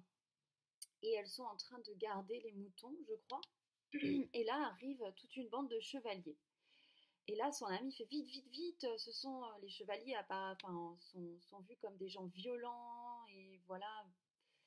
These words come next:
On a un peu peur d'eux, euh, même si on ne se sent, on n'est pas censé être concerné, on ne sait jamais quelle affaire ils sont censés vouloir régler. »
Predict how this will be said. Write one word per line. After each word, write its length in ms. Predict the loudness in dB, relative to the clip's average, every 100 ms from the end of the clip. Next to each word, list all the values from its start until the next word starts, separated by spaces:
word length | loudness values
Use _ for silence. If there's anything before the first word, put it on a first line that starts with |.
| _ _ _ -8
On 100 | 4
a 60 |
un 80 | 4
peu 160 | 8 8
peur 220 | 8 6
d'eux, 100 | 4
euh, 600 | 6 8 8 6 4 -2
même 180 | -6 -10
si 140 | -6
on 60 | -6
ne 40 |
se 140 | -6 -6
sent, 120 | -6 -6
on 80 | -2
n'est 100 | 0
pas 140 | 0
censé 240 | -4 -4 -6
être 100 | -6
concerné, 380 | -10 -8 -6 -8
on 40 |
ne 40 | -2
sait 160 | 0
jamais 340 | 2 0 0 -2
quelle 200 | 0 0
affaire 360 | -2 -2 -4 -4
ils 80 |
sont 120 | -14 -14
censés 320 | -16 -8 -8 -4
vouloir 320 | -2 0 -2
régler. » 500 | -2 0 2 4 2